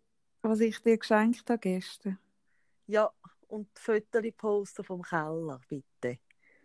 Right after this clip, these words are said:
Speaker 1: Hm. Das,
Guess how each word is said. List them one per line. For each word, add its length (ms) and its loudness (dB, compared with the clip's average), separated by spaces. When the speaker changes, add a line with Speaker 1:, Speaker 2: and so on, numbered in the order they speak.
Speaker 1:
Hm. 260 -2
Das, 300 -8